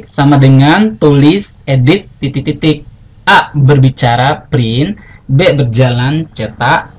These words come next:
C berlari terbit, D duduk kopi, E tendang print. Oke, coba kita lihat ya. Ini urutan, ini lebih, eh, pada proses urutan ya, kan gini, setelah merangkak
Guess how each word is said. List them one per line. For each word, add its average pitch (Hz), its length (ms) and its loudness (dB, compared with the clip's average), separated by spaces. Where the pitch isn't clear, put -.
C 175 240 -2
berlari 139 560 0
terbit, 123 560 -2
D 156 240 0
duduk 131 400 0
kopi, 160 480 -6
E - 120 -4
tendang 151 520 2
print. 113 360 -4
Oke, 156 400 -2
coba 170 320 2
kita 160 240 -2
lihat 160 160 2
ya. 123 320 -2
Ini 160 240 -4
urutan, 165 480 -2
ini 180 240 0
lebih, 151 320 2
eh, 139 320 -4
pada 147 320 0
proses 147 480 -4
urutan 156 480 0
ya, 117 160 -4
kan 170 160 0
gini, 131 160 2
setelah 202 480 0
merangkak 147 880 0